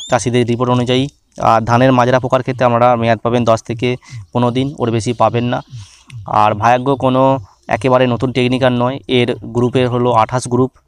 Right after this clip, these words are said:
টেকনিক্যালের গ্রুপ হচ্ছে আঠাশ গ্রুপ, যেই গ্রুপের মধ্যে আপনারা ফেম বা কোলাজিনকে, কোলাজিনের নাম শুনে থাকবেন, অর্থাৎ ক্লোডেন্টানিনিপল বা, আহ,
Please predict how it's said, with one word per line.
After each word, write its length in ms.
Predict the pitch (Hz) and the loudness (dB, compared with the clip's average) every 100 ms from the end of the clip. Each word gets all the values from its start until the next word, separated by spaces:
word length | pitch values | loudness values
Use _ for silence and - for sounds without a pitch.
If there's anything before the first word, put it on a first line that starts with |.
| 127 | -4
টেকনিক্যালের 440 | 123 117 117 120 117 | -2 0 2 2 2
গ্রুপ 160 | 120 | 0
হচ্ছে 160 | 120 120 | 0 0
আঠাশ 200 | 113 120 | 0 0
গ্রুপ, 180 | 117 123 | 0 -2
যেই 180 | 117 120 | 0 0
গ্রুপের 300 | 113 117 123 | 0 -2 -2
মধ্যে 220 | 120 113 123 | -2 0 0
আপনারা 280 | 113 117 120 - - _ | 2 2 2 0 -12 _
ফেম 200 | - 127 127 | -2 2 2
বা 80 | 123 | 2
কোলাজিনকে, 540 | 120 117 120 117 127 120 104 - | 2 2 0 0 0 -2 -4 -2
কোলাজিনের 340 | 127 117 123 | 0 2 0
নাম 160 | 117 117 | 2 0
শুনে 160 | 117 120 | 0 -2
থাকবেন, 300 | 123 120 123 | 0 0 0
অর্থাৎ 300 | 110 104 120 - - - - | -2 -2 -4 -4 -20 -14 -2
ক্লোডেন্টানিনিপল 760 | 123 127 127 123 123 123 127 | 2 2 0 0 0 0 0
বা, 180 | 120 120 117 - - 123 104 - | 2 2 2 -2 -14 -20 -16 -6
আহ, 520 | 110 107 - - - | -2 0 -2 -4 -8